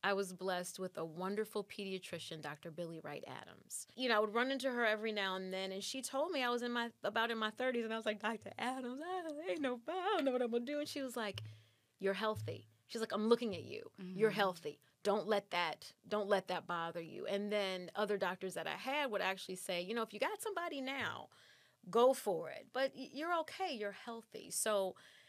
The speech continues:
Speaker 1: health has always been important to me. Eating, I mean, don't get me wrong. I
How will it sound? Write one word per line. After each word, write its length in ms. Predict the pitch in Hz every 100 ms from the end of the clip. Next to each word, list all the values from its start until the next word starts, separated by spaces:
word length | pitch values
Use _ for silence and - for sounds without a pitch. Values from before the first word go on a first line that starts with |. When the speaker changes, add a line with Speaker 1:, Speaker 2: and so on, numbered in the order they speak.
| - _ _
Speaker 1:
health 280 | 247 294 294
has 180 | 240 233 _
always 320 | 220 226 240
been 120 | 220
important 400 | 220 220 254 - -
to 60 |
me. 280 | 262 262 254 -
Eating, 420 | 214 208 196 -
I 40 |
mean, 200 | 196 196 160
don't 160 | 208
get 120 | 214 190
me 100 | 208
wrong. 260 | 190 175
I 180 | 175 170